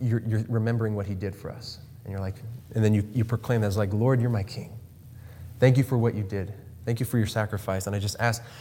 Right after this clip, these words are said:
that I can take this moment and I can live a life that's worth, worth living for you." And then celebrating that, being grateful,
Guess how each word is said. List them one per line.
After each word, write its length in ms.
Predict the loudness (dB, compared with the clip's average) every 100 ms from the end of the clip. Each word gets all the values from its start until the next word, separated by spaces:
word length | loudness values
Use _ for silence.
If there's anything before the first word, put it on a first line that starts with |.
| -10
that 80 | -4
I 60 | 0
can 160 | 0
take 320 | 0 0 0 0
this 180 | 0
moment 340 | 0 -2 -4 -8 -14 -20 -20 -20 -20 -14 -4
and 80 | 0
I 60 |
can 220 | 6 10
live 280 | 10 10 6 -6 -8
a 80 |
life 260 | -6 -6 -6 -12
that's 160 | -12
worth, 320 | -10 -12 -14 _ _ _ _ _ -20 -20 -20 -20 -20 -18 -6
worth 160 | -4
living 300 | -2 -2 -4
for 160 | -6 -4
you." 160 | -4 -4
And 640 | -8 -16 -18 -18 -16 2
then 100 | 4
celebrating 640 | 8 8 8 6 -2 -6
that, 220 | -14 -14 -14 -4 2
being 200 | 4 4
grateful, 640 | 4 2 0 -4 -4